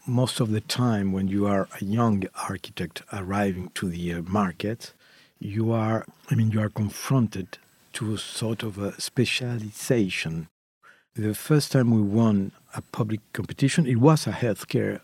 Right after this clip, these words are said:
building. So even if we did other kind of equipments, we were most of the time invited to this kind of competitions, so health buildings. That's why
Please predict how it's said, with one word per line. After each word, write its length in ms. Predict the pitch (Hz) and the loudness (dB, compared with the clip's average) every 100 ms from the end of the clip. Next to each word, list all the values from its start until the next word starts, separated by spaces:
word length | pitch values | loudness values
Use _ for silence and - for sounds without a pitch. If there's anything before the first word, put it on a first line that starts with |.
| - 101 | -8 -2
building. 400 | 104 85 80 - - - - - _ | -2 -2 -6 -12 -20 -20 -20 -20 _
So 500 | - - 135 143 156 - - - - - _ _ | 0 4 6 6 4 -4 -20 -20 -20 -20 _ _
even 280 | 196 165 131 | 6 8 8
if 180 | 117 - | 4 0
we 80 | 104 | -2
did 340 | 110 113 - - - | 0 0 -2 -18 0
other 400 | 123 110 101 101 _ - | 2 4 0 -6 _ -6
kind 240 | 113 104 95 | -2 -2 -4
of 100 | 92 | -8
equipments, 680 | 104 117 - 113 156 160 - - | -4 -4 -2 -2 -2 -2 -8 -2
we 260 | 120 120 120 | 2 2 2
were 280 | 117 117 170 | 0 0 -2
most 440 | 113 120 127 131 | -4 0 0 2
of 80 | 127 | 0
the 80 | 104 | -2
time 460 | - 104 107 110 - 131 | -6 -4 -2 -4 -6 -8
invited 460 | 104 104 104 107 - - - | -2 -2 -2 -6 -10 -14 -8
to 80 | 104 | -8
this 440 | 90 92 113 107 - | -8 -2 0 0 -2
kind 180 | 107 | -2
of 100 | 98 - | -4 -4
competitions, 680 | 101 87 95 82 85 82 - _ _ _ _ - | -8 -4 -4 -4 -8 -10 -14 _ _ _ _ -14
so 320 | - 92 101 - | -6 -6 -6 -8
health 420 | - 110 90 - _ | -4 -2 -4 -12 _
buildings. 460 | - 76 76 87 - - - - - - _ _ _ | -10 -8 -10 -12 -14 -18 -20 -20 -20 -20 _ _ _
That's 220 | 117 - | -2 2
why 200 | 131 127 | 4 6